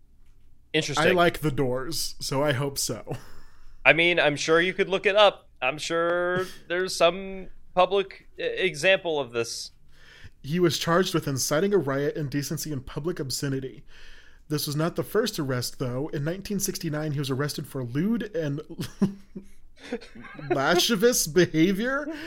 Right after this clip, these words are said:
Speaker 2: indecent exposure, profanity, and drunkenness a few days after a concert in Miami, Florida.
Speaker 1: L-, is that lascivious? Lascivious is how,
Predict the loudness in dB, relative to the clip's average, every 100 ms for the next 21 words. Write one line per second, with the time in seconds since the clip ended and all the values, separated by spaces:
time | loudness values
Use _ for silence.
0 | -10 -4 -2 0 0 2 2 0 0 2
1 | 2 2 0 0 -8 -18 -16 -2 0 2
2 | 2 4 0 0 -4 0 0 2 0 0
3 | 0 -2 -4 -4 0 4 4 2 2 -2
4 | 0 -4 -2 -4 -4 -4 -4 -4 -2 -4
5 | -6 -10 -10 -12 -12 -14 -14 -14 -12 -10
6 | -10 -10 -2 -2 0 -6 -4 0 0 0
7 | -4 -6 -6 -4 -6 -4 -8 -8 -10 -10
8 | -4 -2 0 -2